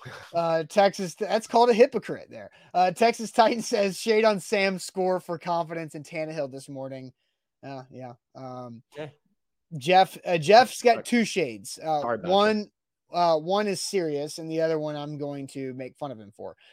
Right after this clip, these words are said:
Speaker 2: Uh, Jeff says, "Shade one on his, on cancer. Found out last week his mom has skin cancer." So, Jeff, I hope your mom,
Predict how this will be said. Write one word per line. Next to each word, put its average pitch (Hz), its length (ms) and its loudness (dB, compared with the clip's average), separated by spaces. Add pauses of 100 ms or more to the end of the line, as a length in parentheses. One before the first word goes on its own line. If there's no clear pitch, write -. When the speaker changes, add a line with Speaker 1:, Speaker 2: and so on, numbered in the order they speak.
(120)
Speaker 2:
Uh, 160 140 2
Jeff 175 300 4
says, 170 200 -4
"Shade 196 380 2
one 160 460 0
on 160 220 -4
his, 156 200 -4
on 165 180 -4
cancer. 151 480 -8
Found 160 240 -4
out 156 80 -4
last 151 260 -6
week 156 160 -6
his 143 120 -8
mom 143 220 -6
has 131 140 -10
skin 135 220 -10
cancer." 117 360 -16
So, 127 320 -8
Jeff, 139 280 -4
I 147 40 -4
hope 151 180 0
your 147 100 -4
mom, 139 400 -4